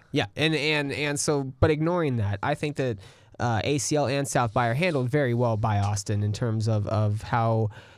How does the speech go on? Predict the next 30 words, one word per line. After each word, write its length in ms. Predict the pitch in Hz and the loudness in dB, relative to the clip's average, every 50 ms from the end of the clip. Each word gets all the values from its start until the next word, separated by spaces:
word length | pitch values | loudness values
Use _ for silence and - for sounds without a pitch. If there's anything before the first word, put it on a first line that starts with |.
| - - - | -14 -6 -2
uh, 140 | - 117 117 | 0 2 2
local 260 | 123 135 135 135 135 | 2 2 2 2 2
businesses 460 | 127 135 123 131 127 - - 123 113 | 0 2 2 2 0 0 0 0 2
are 100 | 120 113 | 2 2
ran 360 | 107 113 120 120 120 117 117 | 4 4 2 4 2 2 2
and 180 | 120 117 113 110 | 2 2 0 0
transportation 720 | - - 135 131 120 - 120 - 143 123 110 - - 113 | 0 0 0 -2 -2 -4 -4 0 0 0 0 -2 -6 -6
still 300 | - - - 151 135 127 | -6 -4 -2 -2 -2 -2
kept 280 | - - 139 117 - 131 | -2 -2 -4 -2 0 0
up 120 | 117 104 | 0 2
pretty 180 | - 123 117 104 | 2 2 2 4
well 300 | 104 104 101 98 98 101 - - - - - - - | 4 6 6 4 4 2 -2 -10 -20 -20 -12 -4 -2
outside 280 | 110 110 104 - 107 | -2 -2 0 0 0
of 60 | 101 101 | 0 0
downtown, 340 | - 87 98 101 - 69 - | -2 -4 -6 -6 -6 -8 -10
of 60 | - | -10
course. 240 | - - - - - - - - - - - - - - | -12 -14 -14 -14 -16 -20 -20 -20 -20 -20 -20 -20 -16 -8
So, 200 | - 170 - 175 | -6 -2 -2 0
so 120 | - 208 | 2 4
I 140 | 170 160 185 | 4 6 6
enjoy 320 | 185 175 160 147 151 139 127 | 6 4 6 4 4 4 4
that. 300 | 117 139 139 117 - - - - - - - - - - _ - | 4 4 2 2 -2 -4 -10 -20 -20 -20 -20 -20 -20 -20 _ -4
Is 300 | - 165 170 156 139 143 | 0 2 2 2 4 4
there 500 | 170 170 165 160 156 151 147 143 131 - - - | 4 6 6 6 6 4 4 2 0 -2 -2 0
any 260 | 165 180 185 185 180 | 2 2 4 4 2
room 300 | 160 151 160 165 165 156 160 | 2 0 0 0 0 -2 -4
to 120 | - 160 | -4 -2
maybe 240 | 156 147 143 151 147 | -2 -2 -2 -2 -2
bring 540 | 131 131 139 139 139 135 135 135 131 120 - - - | -2 -2 -2 -2 -2 -2 -4 -4 -6 -6 -8 -10 -10
something 720 | - - 160 147 135 - 147 139 135 131 131 123 123 110 | -6 -4 -4 -4 -4 -4 -4 -4 -2 -2 -2 -2 -2 -4